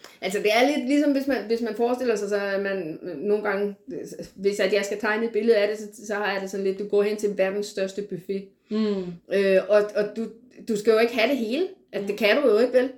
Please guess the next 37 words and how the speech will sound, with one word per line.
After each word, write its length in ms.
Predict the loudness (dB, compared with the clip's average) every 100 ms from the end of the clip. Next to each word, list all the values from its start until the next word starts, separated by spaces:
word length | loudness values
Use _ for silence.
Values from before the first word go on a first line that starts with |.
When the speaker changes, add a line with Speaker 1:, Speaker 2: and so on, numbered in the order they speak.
| -10
Speaker 2:
Mm. 480 | -10 -10 -14 -8 -6
Speaker 1:
Mm, 300 | -4 -4 -4
så 160 | -2
kan 80 | -4
du 60 | 0
tage 200 | 2 2
lidt 120 | 2
der, 160 | 2 2
tage 220 | 2 -2
lidt 180 | -2 0
der, 160 | 0 0
og 60 |
så, 120 | 0 -2
ja, 200 | -2 -4 -8 _ -12
så 120 | -4
går 140 | -2
du 80 | -2
videre. 380 | -2 -2 -2 -4 -8
Speaker 2:
Mm. 200 | -8 -6 -8 -10 _
Speaker 1:
Altså, 280 | -4 -2 -2 -6
og 100 | -2
så 120 | 2 4
når 100 | 4
du 60 |
vender 300 | 2 2 2
ryggen 180 | 0 0
til, 120 | 0
så 60 | 0
behøver 260 | 2 4 4
du 60 |
ikke 160 | 0 -4
at 60 |
tænke 240 | -4 -4 -4
mere 100 | -8
på 100 | -8
det. 120 | -10 -12 -8
Speaker 2:
Nej. 140 | -8